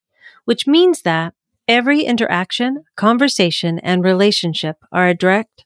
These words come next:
reflection of what's going on inside of us. We are attracted to what we know.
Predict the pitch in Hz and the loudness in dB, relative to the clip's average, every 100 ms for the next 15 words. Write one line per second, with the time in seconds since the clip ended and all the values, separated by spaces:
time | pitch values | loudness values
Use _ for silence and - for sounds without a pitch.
0 | _ 220 233 202 180 - 160 165 165 175 | _ -4 -2 -2 -2 -2 -2 -4 -2 -4
1 | - 196 196 180 170 180 190 262 277 190 | -4 -2 0 2 2 0 0 2 2 2
2 | 156 156 - _ _ _ - - _ 233 | -2 -4 -12 _ _ _ -20 -20 _ 0
3 | 233 226 220 262 285 - 294 254 226 202 | 2 2 0 -2 -2 -2 -4 0 0 0
4 | - 190 185 170 156 | 0 0 0 -2 -4